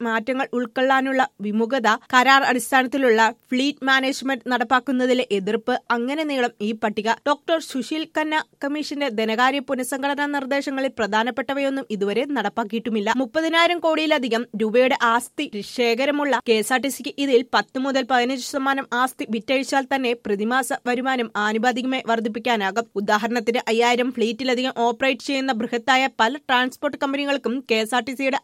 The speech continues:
ആസ്തി ഇല്ല. നാലായിരം കോടിയിൽ താഴെ കടബാധ്യതയുള്ള കെ എസ് ആർ ടി സി ആസ്തികളൊന്നും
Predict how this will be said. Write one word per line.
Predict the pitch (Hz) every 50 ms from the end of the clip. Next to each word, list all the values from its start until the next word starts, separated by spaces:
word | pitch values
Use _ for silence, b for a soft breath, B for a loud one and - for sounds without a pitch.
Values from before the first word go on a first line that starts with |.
| -
ആസ്തി | 214 214 220 220 - - - - -
ഇല്ല. | 208 190 175 196 202 -
നാലായിരം | 311 311 311 330 330 339 349 370 370 370
കോടിയിൽ | 339 349 330 320 330 320 294
താഴെ | - 320 311 302 302
കടബാധ്യതയുള്ള | 302 - 294 277 233 226 247 254 254 277 262 277 277 277 277 285
കെ | 277 277 254
എസ് | 240 240 285
ആർ | 277 240
ടി | 269 262
സി | - 285 - - 202 208
ആസ്തികളൊന്നും | 214 220 220 - - 277 285 285 285 277 277 277